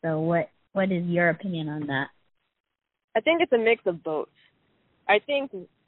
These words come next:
Speaker 2: some people are going to be so tuned off by Biden and Kamala because they're both these traditional liberal, so-called traditional liberals. They're not,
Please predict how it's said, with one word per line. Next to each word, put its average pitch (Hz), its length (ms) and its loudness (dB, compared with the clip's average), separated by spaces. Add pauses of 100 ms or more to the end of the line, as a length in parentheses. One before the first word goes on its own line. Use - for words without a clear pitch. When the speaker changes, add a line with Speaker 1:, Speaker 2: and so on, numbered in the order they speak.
(180)
Speaker 2:
some 262 180 0
people 277 360 -4
are 208 160 6
going 208 320 0
to 214 80 -14
be 185 220 -12
so 196 240 -4 (120)
tuned 196 220 -4
off 160 300 4 (120)
by 160 420 0 (460)
Biden 190 440 8
and 190 280 0
Kamala 254 480 -8 (460)
because 220 400 2
they're 196 160 2
both 196 380 2 (580)
these 202 280 -6 (220)
traditional 196 1080 2 (400)
liberal, 196 600 6 (100)
so-called 208 440 8 (160)
traditional 190 540 -4
liberals. 202 500 -4
They're 180 180 -2
not, 175 280 0